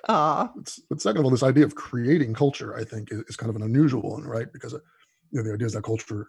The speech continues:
Speaker 2: generally in, in the great, larger world evolves naturally. But, you know, creating a family culture can be a very intentional thing.
Speaker 1: Yeah, if it's, I mean, to my mind, the ones that come about by default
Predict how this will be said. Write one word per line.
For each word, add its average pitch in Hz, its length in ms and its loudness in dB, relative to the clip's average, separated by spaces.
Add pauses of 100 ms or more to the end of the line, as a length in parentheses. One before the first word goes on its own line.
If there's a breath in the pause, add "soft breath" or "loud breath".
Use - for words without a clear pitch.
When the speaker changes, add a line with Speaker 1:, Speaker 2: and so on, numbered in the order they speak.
(140)
Speaker 2:
generally 113 340 0
in, 107 280 -10
in 107 100 -6
the 101 60 -8
great, 113 240 -4
larger 113 380 -2
world 113 380 4
evolves 110 320 -8
naturally. - 520 -8 (500 soft breath)
But, 117 220 -2
you 120 80 -2
know, 104 60 -8 (180)
creating 151 340 6
a 110 60 -2
family 113 240 0
culture 139 320 0
can 110 140 -6
be 117 100 0
a 101 40 -2
very 120 240 -2
intentional 110 760 -4 (140)
thing. 151 180 -2 (1200 loud breath)
Speaker 1:
Yeah, 302 240 8
if 247 200 6
it's, - 340 0
I 240 100 4
mean, 233 200 6 (400)
to - 100 -4
my 233 160 6
mind, 208 460 6
the 202 200 8
ones 214 440 4
that 208 220 2
come 208 200 2
about 190 320 4
by 185 120 6
default 190 580 -2